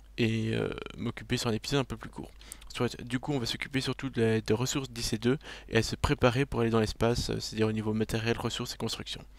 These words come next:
Et donc sur ce, bon épisode. Donc la petite manip pour pouvoir purger, euh, mes pipes. Comment je vais procéder ? De la façon suivante.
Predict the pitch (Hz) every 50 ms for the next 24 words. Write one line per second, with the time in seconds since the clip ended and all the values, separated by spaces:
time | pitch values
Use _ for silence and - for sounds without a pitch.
0 | - - - - - - 131 117 113 110 113 - 117 117 135 147 131 127 - 120
1 | 113 113 - 107 101 104 - - - - - - - - - - - - - -
2 | - - _ _ _ _ _ - - - - - - - - - - 135 160 170
3 | 175 165 - 135 127 - - - - - - 143 139 135 143 156 160 - - -
4 | - - - - - - 135 123 - - 135 131 143 170 175 156 - - - -
5 | - 175 170 147 143 131 139 151 160 170 170 156 - - - - - - - -
6 | - 127 127 123 120 120 120 113 113 - - - 131 120 107 - - - - -
7 | - - - - - - - - - - - - - 113 120 120 117 120 - -
8 | 117 - - - 117 135 147 139 135 113 117 113 - 131 120 - 156 156 147 -
9 | - - 139 127 120 117 113 117 113 - - -